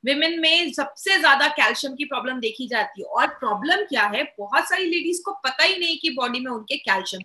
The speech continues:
की प्रॉब्लम है। अगर बात करें, कौन कौन से लोग हैं जो ज्यादा calcium deficiency की problem देखी?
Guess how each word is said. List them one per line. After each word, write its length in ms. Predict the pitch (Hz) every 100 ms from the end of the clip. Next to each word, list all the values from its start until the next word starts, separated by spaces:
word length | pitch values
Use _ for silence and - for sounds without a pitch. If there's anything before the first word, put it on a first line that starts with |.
| _
की 60 |
प्रॉब्लम 340 | - - 359 320
है। 120 | - _ _ - - -
अगर 140 | 330 415
बात 220 | 302 269
करें, 220 | 254 277 415 - - _ _ _ _ -
कौन 260 | 359 381
कौन 180 | 440 440
से 140 | 453
लोग 260 | 381 349 339
हैं 200 | 403 403
जो 200 | 392 320
ज्यादा 340 | 269 262 302
calcium 520 | 370 349 277 269 349 320
deficiency 580 | 294 320 311 285 -
की 120 | 294 349
problem 380 | 302 240 247
देखी? 260 | 233 202 220